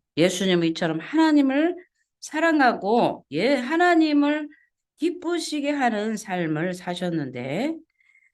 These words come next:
오직 하나님 아버지에 대한 철저한 순종으로, 어, 행동을, 그 순종을 우리에게 본으로 보여주셨습니다. 그래서 참 목자는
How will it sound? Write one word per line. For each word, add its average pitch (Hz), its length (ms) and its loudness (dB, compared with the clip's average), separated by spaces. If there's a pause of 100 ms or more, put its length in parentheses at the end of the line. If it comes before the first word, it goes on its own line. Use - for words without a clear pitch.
(640)
오직 294 520 2
하나님 269 580 -2
아버지에 233 640 -2
대한 220 300 -6
철저한 294 600 -4
순종으로, 180 1160 0 (720)
어, 120 300 -10 (200)
행동을, 160 800 -2
그 247 260 0
순종을 160 920 -4 (440)
우리에게 127 500 -6
본으로 135 640 -8
보여주셨습니다. 135 1300 -8 (480)
그래서 135 300 -10
참 196 400 -8
목자는 147 580 -6